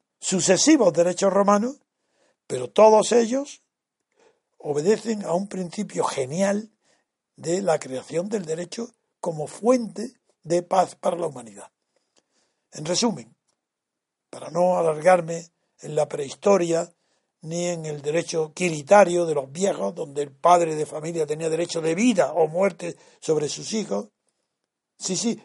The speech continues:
pero ese es el fundamento de la autoridad y la potestad, que es lo que está en la base de las leyes y en el desarrollo del derecho. Y en Roma, estudiando bien los periodos y, eh, ade-, poniendo en relación en la cabeza del estudioso, que cada ley que estudie en Roma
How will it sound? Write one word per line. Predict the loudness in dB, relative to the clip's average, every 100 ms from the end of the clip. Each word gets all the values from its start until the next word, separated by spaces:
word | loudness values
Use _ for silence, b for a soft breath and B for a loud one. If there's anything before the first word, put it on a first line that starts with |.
| -2
pero | 0
ese | 4 6
es |
el | 4
fundamento | 2 -4 -2 -4 -4 -2
de | 0
la | -2
autoridad | -4 2 2 2 -2
y | -2
la | -4
potestad, | -4 0 0 -2 -8 -8 b b b b
que | -2
es | 0
lo | 0
que | -6
está | 0 2
en | 2
la |
base | -2 -2 -4
de | 0
las | 0
leyes | 2 -2 -2 -2
y |
en | -4
el | -6
desarrollo | -8 -8 -6 -4 -4
del | -6 -8
derecho. | -6 -4 -6 -8 -20 _ _ _ _ _ _ _ _
Y | -12
en | -2
Roma, | 2 2
estudiando | 0 -2 -2 0 0 2
bien | 2 2
los | -2
periodos | -4 -4 -2 -2 -6 b b b
y, | -2 -2
eh, | -2 -10 -4
ade-, | -4 -4 -6
poniendo | -4 -2 -2 -2
en | -2
relación | -2 -2 -2 -2 -2
en | -6 -4
la | -4
cabeza | 0 0 0 -2
del | -2
estudioso, | -4 -6 -10 -6 -8 -8 _ b b b b
que | -4
cada | 0 2 4
ley | 6 6
que | 4
estudie | -2 -2 -4 -4
en | -2
Roma | 0 0 -4